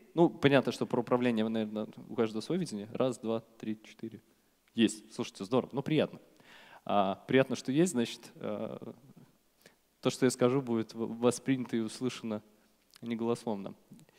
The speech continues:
Так, дальше. Может,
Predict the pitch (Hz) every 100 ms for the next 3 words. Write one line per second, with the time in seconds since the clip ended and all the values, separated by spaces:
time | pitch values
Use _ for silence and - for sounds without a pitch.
0 | - - _ 139 101 120 139 120 98 -
1 | - _ _ _ _ _ _ _ _ _
2 | _ _ _ _ _ _ _ _ _ -
3 | _ 127 127 -